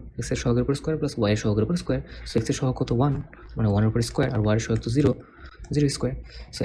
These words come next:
এখান থেকে আমার চলে আসতেছে যে এক্স মাইনাস এ হোল স্কয়ার প্লাস বি স্কয়ার, বি স্কয়ার বলতে ওয়াই স্কয়ার, আর এখান থেকে চলে আসে হলো এক্স মাইনাস এ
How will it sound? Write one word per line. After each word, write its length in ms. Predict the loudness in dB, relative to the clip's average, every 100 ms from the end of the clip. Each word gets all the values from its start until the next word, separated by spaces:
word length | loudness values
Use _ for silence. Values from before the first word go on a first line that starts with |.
| 0
এখান 140 | 2 0
থেকে 120 | 0 -2
আমার 100 | 0
চলে 120 | 0 0
আসতেছে 280 | 0 -2 -2 -4 -16 -10 -4
যে 80 | 0 0 0 2
এক্স 180 | 2 0 -10 -14 -6 -2
মাইনাস 320 | 0 0 -2 -6 -18 _ -20 -18 -18 -18 -20 -20 -4 0
এ 20 | 0 0 -10 -12 0
হোল 120 | 2 2
স্কয়ার 200 | -2 -4 -6 -12 -6
প্লাস 260 | 0 0 -2 -8 -16 -12 -4 2
বি 140 | 4 4 -2 -14 -16 -10 -4 -4
স্কয়ার, 260 | -2 -2 -2 -6 -6 0
বি 100 | 0 0
স্কয়ার 180 | 0 0
বলতে 120 | 0 2
ওয়াই 120 | 2 2
স্কয়ার, 200 | 0 -2 -2 -10 -14 -8
আর 60 | -2 0
এখান 120 | 0
থেকে 120 | 0 0
চলে 140 | 0 0
আসে 140 | -2 -2
হলো 140 | -2 -2 -4 -12 -18 -20 -20 -20 -18 -8 -2 -2
এক্স 140 | -2 -8 -2 0
মাইনাস 320 | 0 -2 -4 -8
এ 20 | -6